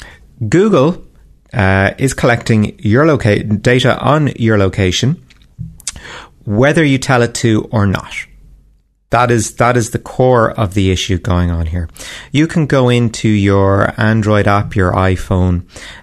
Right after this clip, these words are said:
Um, this is affecting two billion devices, by the way, so this is a global problem. So, uh, Google,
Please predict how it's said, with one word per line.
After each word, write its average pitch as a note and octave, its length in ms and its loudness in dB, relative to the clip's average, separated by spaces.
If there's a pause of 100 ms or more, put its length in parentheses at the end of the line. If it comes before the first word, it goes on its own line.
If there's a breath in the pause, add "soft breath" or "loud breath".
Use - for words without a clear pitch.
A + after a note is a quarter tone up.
(100)
Um, F2+ 640 0 (220 loud breath)
this F3+ 180 -2
is E3+ 160 -2
affecting C3+ 640 -2
two E3 260 -2
billion A#2+ 560 0
devices, F#2 560 -2
by F#2 220 -2
the F2 80 -2
way, F2 200 0
so G2+ 180 -4
this D3+ 180 -2
is F#2 140 -4
a F2+ 100 -4
global G2+ 560 0
problem. G#2 540 0 (480 loud breath)
So, G#2+ 400 -2 (420 loud breath)
uh, F#2+ 460 0 (160)
Google, F#3 420 0